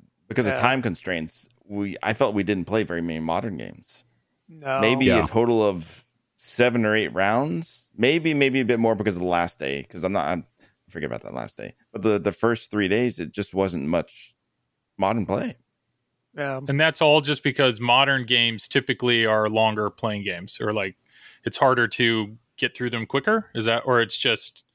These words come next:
Speaker 4: what's
Speaker 1: Right,
Speaker 4: the
Speaker 1: and there were
Speaker 4: thought there?
Speaker 1: time
Speaker 4: Yeah.
Speaker 1: constraints to, to finish, you know, we, we didn't wanna run until two A M, I'm assuming. Eric didn't wanna run that every single day, so.
Speaker 2: Correct.
Speaker 1: So we had a clause after ten P M, it would be classics only on the tournaments that had a combination of the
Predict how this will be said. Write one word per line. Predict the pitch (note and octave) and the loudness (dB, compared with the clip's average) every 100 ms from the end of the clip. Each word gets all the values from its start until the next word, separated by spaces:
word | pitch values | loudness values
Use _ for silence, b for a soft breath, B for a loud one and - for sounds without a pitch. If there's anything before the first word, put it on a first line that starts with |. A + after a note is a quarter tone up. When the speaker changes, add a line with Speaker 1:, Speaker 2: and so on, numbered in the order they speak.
| _ _ _ - | _ _ _ 2
Speaker 4:
what's | E3 | 4
Speaker 1:
Right, | C3+ C3 | 6 4
Speaker 4:
the | |
Speaker 1:
and | D#3+ | 4
there | F3 | 4
were | |
Speaker 4:
thought | E3+ | 4
there? | F3 | 2
Speaker 1:
time | |
Speaker 4:
Yeah. | D#3+ | 0
Speaker 1:
constraints | B2 C#3 B2 | 0 0 0
to, | - A2+ | 0 0
to | A2 | 0
finish, | - C3 A#2+ - - | 0 0 0 -6 -8
you | G#2+ G#2 | -2 0
know, | F#2 G2 - | 0 -2 -8
we, | F#2 _ _ _ - | -16 _ _ _ -2
we | D#3+ | 0
didn't | D3+ D3 | 2 2
wanna | C3+ C3+ | 2 2
run | C#3+ | 2
until | F#2+ G2 E2+ E2 _ | 0 -2 -2 -2 _
two | - G2 F#2 D#2+ | -4 0 2 2
A | E2 | 0
M, | D#2+ C#2 | -2 -4
I'm | C#2 D2+ | -6 -8
assuming. | - C#2 B1+ - _ _ _ - | -8 -8 -10 -14 _ _ _ -4
Eric | G2 D#2+ | -4 -4
didn't | E2+ | -4
wanna | E2 D#2+ | -4 -2
run | D#2+ D#2 - _ | -2 -4 -8 _
that | D2 B1 | -8 -8
every | D2+ - | -10 -14
single | - - G2 | -14 -14 -6
day, | E2 G1+ - | -6 -8 -10
so. | C2+ B1+ _ _ _ _ | -10 -10 _ _ _ _
Speaker 2:
Correct. | - D#3+ D#3 C#3+ C#3 | -6 -2 0 0 2
Speaker 1:
So | |
we | G2+ | 0
had | F#2+ | 0
a | |
clause | G#2 G2+ G2 F#2+ | 0 2 2 2
after | F#2+ F2+ | -2 -4
ten | - G2 F2+ D#2+ | -4 -2 -2 -2
P | E2+ E2 | -2 0
M, | E2 D#2+ D2+ _ _ _ _ _ | 0 -2 -8 _ _ _ _ _
it | G#2+ | -2
would | G2+ F2 | -2 0
be | F2 - | -2 -2
classics | F2+ C#2+ C2+ - | -4 -6 -6 -10
only | B1+ G1+ - _ _ _ | -10 -12 -20 _ _ _
on | G2 | -6
the | F2 | -4
tournaments | F#2 F2 E2 | -4 -4 -4
that | C#2+ | -6
had | D#2+ C#2 | -6 -8
a | |
combination | - D2+ C#2 C2 - A#1 | -8 -8 -8 -10 -14 -18
of | |
the | - | -20